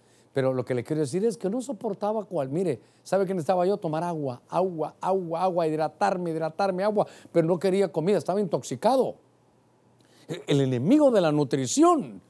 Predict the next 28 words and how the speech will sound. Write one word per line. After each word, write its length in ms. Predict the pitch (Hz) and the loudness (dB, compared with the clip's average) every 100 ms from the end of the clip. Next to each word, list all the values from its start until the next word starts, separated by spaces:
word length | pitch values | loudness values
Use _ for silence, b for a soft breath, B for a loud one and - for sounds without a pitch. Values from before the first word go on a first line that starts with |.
| _ | _
hermano, 460 | 139 135 226 226 123 b b | -4 2 4 4 0 b b
aquí 300 | - 117 - | -4 -2 0
para 240 | 240 220 156 | 2 2 2
Jonatán 560 | - 139 131 254 269 | 0 0 0 0 2
es, 200 | 262 311 | 4 4
se 280 | 208 - 190 | 2 -4 -4
llenó 340 | 165 156 196 226 | -2 -2 -2 0
de 140 | 220 | 0
ira, 220 | 247 202 | 0 -2
comió, 640 | - 180 180 180 208 214 - b - | 0 0 0 0 -2 -2 -6 b -6
comió 420 | - 190 196 226 | -2 0 0 0
almejas, 1300 | 220 208 202 233 196 160 143 - - - - - - | 0 0 -2 -2 -2 -4 -6 -8 -14 -16 -16 -16 -14
hermano. 540 | - 113 - 120 104 123 b b b b b b b _ | -10 -10 -12 -14 -16 -20 b b b b b b b _
Se 160 | - 135 | -4 -2
intoxicó, 540 | 127 135 120 139 156 | 0 -2 -2 -2 -2
no 100 | 156 | -2
quiere 180 | 175 165 | -2 -2
recibir 340 | 135 139 135 | -2 -4 -2
nada. 260 | 143 123 - - | -2 -4 -4 -2
Alguien 300 | 180 247 208 | -2 -2 -2
que 80 | |
está 180 | 165 220 | -2 -2
intoxicado, 920 | 220 - 175 - - 127 190 139 87 - _ | -4 -2 -2 -2 -12 -4 -2 -2 -6 -10 _
no, 200 | - 143 | -4 -4
ya 140 | 135 147 | 0 -2
no 120 | 156 | -2
recibe 360 | 135 110 139 107 | -4 -6 -8 -8
nada. 280 | 98 92 | -8 -10